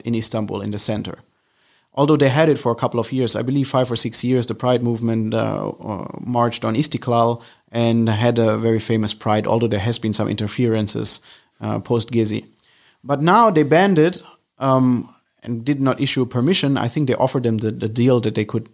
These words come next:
uh, go in some other places, uh, in Istanbul, but of course not with the same relevance. And what they want to do is that they kind of take this pluralism out of society, out of the political radar. Uh, it's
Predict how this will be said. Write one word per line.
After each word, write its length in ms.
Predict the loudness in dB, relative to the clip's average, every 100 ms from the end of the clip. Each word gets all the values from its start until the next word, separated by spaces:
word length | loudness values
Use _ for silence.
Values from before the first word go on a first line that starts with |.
| -8
uh, 140 | -6
go 240 | 0 0
in 120 | 0 -2
some 200 | -2 0
other 160 | 0
places, 560 | 0 0 0 0 -2 -4 -8 _ _
uh, 220 | -6 -4 -2
in 160 | -2 0
Istanbul, 480 | 0 0 0 0
but 160 | -2 -6
of 100 | -6
course 260 | -4 -2 -2
not 120 | -6
with 140 | -8
the 60 | -4
same 200 | -2 0
relevance. 420 | 0 0 -2 -6 -8 -20 _
And 120 | -6 0
what 180 | 2
they 80 | 2
want 220 | 2 2
to 80 | 2
do 180 | 2 4
is 160 | 4 2
that 160 | 0
they 180 | 0 -2
kind 340 | -4 -6 -4
of 180 | -4 -6 -18 -20 _ _ -6
take 220 | -6 -4
this 180 | -4 -4
pluralism 800 | _ _ -2 0 2 0 -2 0
out 200 | -2 -2
of 60 |
society, 520 | -4 -4 -2 -2 -2
out 160 | 2 2
of 80 | 2
the 80 | -2
political 500 | 0 0 2 0 0
radar. 440 | 0 2 0 -4 _ _ _ _ -14
Uh, 200 | -12 -10 -8
it's 380 | -8 -6 -6